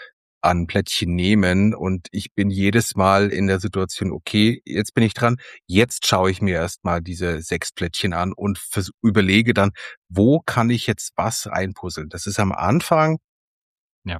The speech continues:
Speaker 1: äh, relativ simpel, aber wenn du dann so im letzten Zug bist und du kannst eigentlich an mindestens drei Stellen von deinen Blumenfeldern große Lücken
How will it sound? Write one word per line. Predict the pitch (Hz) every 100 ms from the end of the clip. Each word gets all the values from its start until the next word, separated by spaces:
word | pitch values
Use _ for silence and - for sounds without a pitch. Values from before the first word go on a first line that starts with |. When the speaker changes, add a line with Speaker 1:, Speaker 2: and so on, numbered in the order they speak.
| -
Speaker 1:
äh, | 82 101
relativ | 95 98 95 90
simpel, | - 127 190 120 95 123
aber | - 101 95
wenn | 92
du | 104
dann | 98 98
so | 98 98
im | 95
letzten | 101 131 - 101
Zug | - 185 -
bist | 107 120 -
und | 90
du |
kannst | 82 117 127 -
eigentlich | 78 92 101 107 101 -
an | 98
mindestens | 107 147 160 110 -
drei | - 92 131
Stellen | - - 90 104 123
von | - 107
deinen | 95 90 90
Blumenfeldern | 113 143 92 - 90 92 95
große | - 101 - 95
Lücken | 110 - 110 104